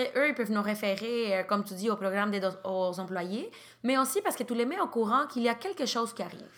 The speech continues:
Euh, et puis, peut-être que ton groupe est difficile, peut-être que ta vie en ce moment, c'est pas facile, alors peut-être qu'eux-mêmes, ils vont te dire, euh, « Et si tu prenais un, un, une journée de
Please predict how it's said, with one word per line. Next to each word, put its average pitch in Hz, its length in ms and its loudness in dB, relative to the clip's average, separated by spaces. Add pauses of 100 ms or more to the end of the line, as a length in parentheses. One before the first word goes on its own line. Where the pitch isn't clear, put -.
(680)
Euh, 208 440 4
et 214 100 4
puis, 269 320 2
peut-être 220 800 2
que 202 100 -2
ton 202 220 0
groupe 196 240 -2
est - 20 -4
difficile, 262 640 -2
peut-être 214 260 -2
que 208 80 -2
ta 190 220 2
vie 214 200 2
en 214 60 0
ce 214 140 -4
moment, 202 320 0
c'est 208 140 -6
pas 202 120 0
facile, 196 400 -4
alors 196 280 -2
peut-être 214 280 -4
qu'eux-mêmes, 302 640 0
ils 240 80 0
vont 208 140 0
te 208 80 -2
dire, 233 320 -2 (440)
euh, « - 60 -2 (100)
Et 220 60 0
si 214 240 -2
tu - 80 -10
prenais 202 480 -4
un, 190 800 -6
un, - 20 -8
une 196 100 2
journée 233 320 -4
de - 60 -14